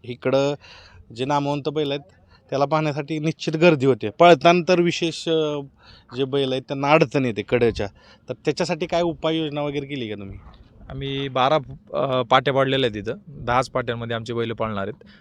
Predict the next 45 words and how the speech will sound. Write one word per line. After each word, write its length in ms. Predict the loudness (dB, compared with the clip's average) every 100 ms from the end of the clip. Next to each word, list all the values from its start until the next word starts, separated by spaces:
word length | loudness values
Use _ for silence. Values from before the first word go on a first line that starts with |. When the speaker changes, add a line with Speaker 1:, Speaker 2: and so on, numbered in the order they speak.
| -8
Speaker 2:
त्यासाठी 300 | -6 -4 -4
आम्ही 180 | -4 -2
काय 160 | -4 -2
केलं 180 | -4
की 120 | -4 -6
एक 80 |
साधारणतः 460 | -6 -6 -4 -8 -8
जी 120 | -8
पाटी 280 | -4 -4 -4
ती 120 | -6
चौदा 260 | -2 -2 -2
फुटावर 260 | -6 -4 -4
आम्ही 220 | -4 -2
बॅरिगेट 280 | -4 -4 -6
लावलेत. 240 | -6 -6 -10
त्या 100 | -8
बॅरिगेटला 480 | -4 -2 -2 -2 -4
करून 260 | -6 -6 -6
अंगरक्षक 460 | -6 -6 -6 -4
आम्ही 180 | -4 -4
उभे 160 | -4 -4
करणार 280 | -4 -6 -4
दहा 140 | -4
दहा 140 | -2
फुटावरती 540 | -6 -6 -8 -8 -10 -14
किंवा 200 | -8 -8
वीस 180 | -10 -12
वीस 100 | -16 -14
फुटावरती. 440 | -10 -10 -10 -12
त्याच्यामुळे 600 | -16 -20 -20 -8 -6 -6
पब्लिक 320 | -2 0 -2
कोणत्याही 320 | -4 -2 0 0
आतमध्ये 280 | -2 -4
यायचा, 300 | -4 -2 -4
आम्ही 140 | -4 -4
न 100 | -4
येऊन 220 | -4 -4
द्यायचा 200 | -4 -4
प्रयत्न 300 | -4 -4 -4
करेल. 400 | -6 -8 -12 -10
Speaker 1:
महाराष्ट्रभरातून, 1000 | -6 -2 -2 -2 -4 0 -2 -2 -6 -6
अ, 220 | -6 -6
बैलगाड्या 400 | -6 -6 -4 -2
रसिक 320 | -4 -6 -8
येतात. 220 | -8 -8